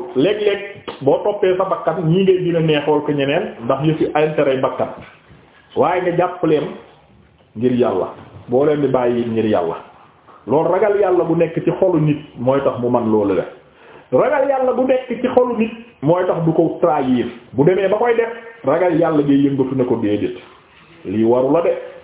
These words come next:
waaw lii waru la waaye ragal yàlla bi nekk ci xolu nit mooy tax du ko wax wax yu waxi nar moo tax it du ko gàcceel saa bu ko naree def parce que intérêt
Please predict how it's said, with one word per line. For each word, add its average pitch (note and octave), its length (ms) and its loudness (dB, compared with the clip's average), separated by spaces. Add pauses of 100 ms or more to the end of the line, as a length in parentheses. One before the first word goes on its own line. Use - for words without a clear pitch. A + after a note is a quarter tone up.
(540)
waaw F2+ 200 -4
lii A2+ 140 0
waru A2 260 2
la - 80 -8 (880)
waaye G#3+ 280 2
ragal C4 280 2
yàlla B3+ 240 2
bi B3 100 -2
nekk B3 280 0
ci B3+ 60 -2
xolu B3 280 2
nit B3 280 -6
mooy D#3 220 2
tax D#3 180 -2
du D#3 80 -2
ko E3 120 0
wax D3+ 160 -2
wax C3+ 160 0
yu B2 160 0 (160)
waxi C3 200 0
nar A2+ 200 -2 (960)
moo D3+ 180 2
tax E3 160 -2
it D3+ 80 -4
du C#3+ 80 -2
ko C3+ 160 2
gàcceel A#2+ 340 -2 (160)
saa G3+ 160 2
bu - 80 -4
ko B3+ 120 2
naree B3+ 240 0
def G#3 160 -2 (800)
parce C4+ 240 2
que C4+ 60 0
intérêt C4 420 0